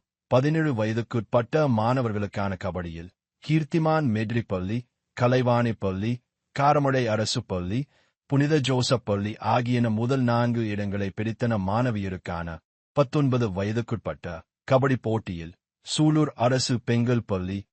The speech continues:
பண்டிட் நேரு மெட்ரிக் பள்ளி, பி எஃப் கன்னியாகுருகுலம் பள்ளி, எஸ் எஃப் எம் விதன் பள்ளி ஆகியனவும் பதினான்கு வயதுக்குட்பட்ட மாணவர்களுக்கான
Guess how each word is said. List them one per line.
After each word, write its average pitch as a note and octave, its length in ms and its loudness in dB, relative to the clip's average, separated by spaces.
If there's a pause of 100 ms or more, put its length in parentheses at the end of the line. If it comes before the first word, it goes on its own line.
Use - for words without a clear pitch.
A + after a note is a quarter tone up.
(320)
பண்டிட் C#3 380 2
நேரு G#2+ 280 -2
மெட்ரிக் F2+ 400 -8
பள்ளி, E2 320 -8 (420)
பி E2+ 120 -8 (560)
எஃப் G2+ 360 -2 (560)
கன்னியாகுருகுலம் D3 880 4 (120)
பள்ளி, G#2+ 380 0 (540)
எஸ் F2 300 -8 (560)
எஃப் F2 360 -2 (500)
எம் G#2+ 340 2 (580)
விதன் D3+ 380 2
பள்ளி C3 380 4 (100)
ஆகியனவும் A#2 760 0
பதினான்கு C#3 680 0
வயதுக்குட்பட்ட A2 880 -2 (220)
மாணவர்களுக்கான G#2+ 1080 -2